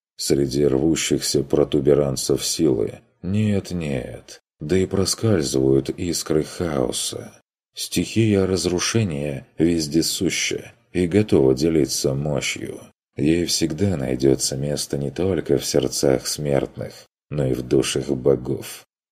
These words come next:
Наёмники хаоситы тому примером.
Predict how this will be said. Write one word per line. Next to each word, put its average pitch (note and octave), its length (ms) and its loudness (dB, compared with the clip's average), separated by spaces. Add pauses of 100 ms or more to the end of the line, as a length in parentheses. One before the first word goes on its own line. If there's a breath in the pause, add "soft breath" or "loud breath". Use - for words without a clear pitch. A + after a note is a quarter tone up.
Наёмники C#2 800 0
хаоситы C2+ 960 0 (200)
тому D#2 360 0
примером. C2+ 800 -2